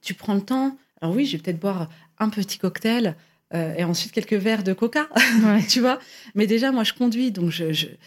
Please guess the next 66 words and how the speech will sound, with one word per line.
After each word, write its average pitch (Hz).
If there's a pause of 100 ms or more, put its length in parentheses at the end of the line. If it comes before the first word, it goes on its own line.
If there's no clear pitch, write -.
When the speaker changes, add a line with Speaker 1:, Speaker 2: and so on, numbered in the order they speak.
(580)
Speaker 1:
je -
suis -
une 208
personne 202
responsable, 196
Speaker 2:
T'es -
responsable, 185
Speaker 1:
tu 170
vois. 151
Speaker 2:
ouais. 143
Tu -
connais 220
tes 214
limites, 202
en 139
fait, 131
Speaker 1:
Je 160
Speaker 2:
ouais. -
Speaker 1:
connais 180
toutes -
mes 247
limites 220
et 165
surtout, 294 (380)
je -
suis 240
avec 208
des 190
gens 226
avec 214
lesquels 196
je 202
travaille. 185 (500)
Donc, -
je 180
vois 190
pas 254
l'intérêt 214 (220)
à -
ce -
qu'ils -
me 175
voient 214
dépravée. 214 (160)
Speaker 2:
Bah, 180
souvent, 247
en -
général, 240
une 254
personne 214
comme 190
ça, 214
qui, 208
déjà, 185
on 196
l'a 175
fait 160
sortir, 220
<laughs> -
je -
crois. -
Speaker 1:
On -
l'a -
fait 494
sortir, 381 (140)
oui, 196